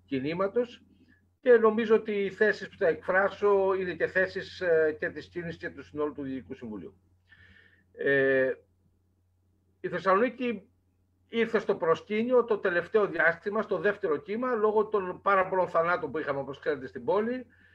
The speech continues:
ε, σε βαθμό που ξεπεράσαμε σε αναλογία εκα-, θανάτων εκατό χιλιάδες πληθυσμό και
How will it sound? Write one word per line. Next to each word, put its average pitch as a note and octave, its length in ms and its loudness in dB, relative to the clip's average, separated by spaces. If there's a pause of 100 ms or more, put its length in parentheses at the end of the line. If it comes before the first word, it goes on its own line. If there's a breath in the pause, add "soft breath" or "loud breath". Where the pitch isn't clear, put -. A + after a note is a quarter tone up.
(260 soft breath)
ε, E3 180 -4
σε E3+ 160 -2
βαθμό F#3 540 2
που F#3+ 100 2 (480)
ξεπεράσαμε E3+ 1000 2
σε D3 180 -2
αναλογία D3 600 0
εκα-, D#3+ 360 0
θανάτων D#3+ 480 -2
εκατό C#3 300 -8
χιλιάδες D#3+ 340 -4
πληθυσμό C#3+ 420 -8
και G3+ 160 -12